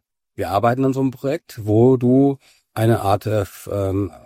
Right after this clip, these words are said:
ja, A-R-App hast auf deinem iPhone, gar kein neues Gerät, gar keine fancy Brille. Du hältst dein iPhone in den Motorraum oder an die Bremse und dann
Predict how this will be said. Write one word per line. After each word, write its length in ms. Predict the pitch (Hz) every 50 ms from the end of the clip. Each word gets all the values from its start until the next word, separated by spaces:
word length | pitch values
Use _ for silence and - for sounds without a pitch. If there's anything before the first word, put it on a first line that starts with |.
| _ _
ja, 240 | - 95 92 95
A-R-App 760 | 101 90 - 92 92 82 87 90 101 127 139 - 120 120 - -
hast 360 | - 156 - 185 - - -
auf 140 | - 110 -
deinem 220 | - 104 95 101
iPhone, 540 | - - 113 120 - - 208 226 214 190 170 -
gar 120 | - 110 104
kein 140 | - 110 110
neues 400 | 113 104 113 107 107 101 - -
Gerät, 240 | 113 110 131 135
gar 160 | - - 113 -
keine 220 | - 113 113 101
fancy 240 | - 107 101 95 98
Brille. 400 | - - 107 107 131 160 185 - _ _ _ _ _ _ _ _ _
Du 120 | 120 113
hältst 280 | 110 120 131 127 - -
dein 200 | 113 110 113 110
iPhone 680 | - 104 127 123 - - 147 143 139 135 143 139 131 120
in 120 | 131 120
den 140 | 113 123 113
Motorraum 600 | 113 117 135 135 160 165 139 143 147 160 160 170
oder 300 | 170 170 113 117 107 -
an 120 | - 120 107
die 80 | 110
Bremse 640 | 101 - 104 104 113 120 120 160 180 185 196 185 -
und 260 | - 127 110 107 -
dann 300 | 110 113 127 151 165 151